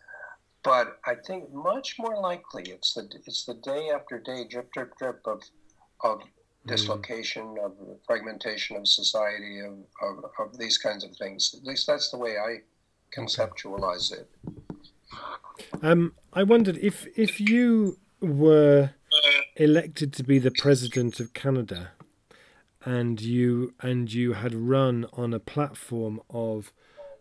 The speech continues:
Speaker 2: make Ameri-, make Canada imaginative again.
Speaker 1: <laughs>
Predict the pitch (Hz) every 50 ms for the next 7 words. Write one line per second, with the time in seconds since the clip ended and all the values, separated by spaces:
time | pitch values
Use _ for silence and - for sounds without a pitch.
0 | _ _ - 123 127 135 139 135 - 127 120 120 123 123 120 120 117 - - 156
1 | 147 147 147 143 - - - - 147 139 131 117 120 120 117 117 113 113 113 110
2 | 127 127 127 131 127 120 110 113 117 113 104 - - 107 98 104 95 104 98 90
3 | 87 85 -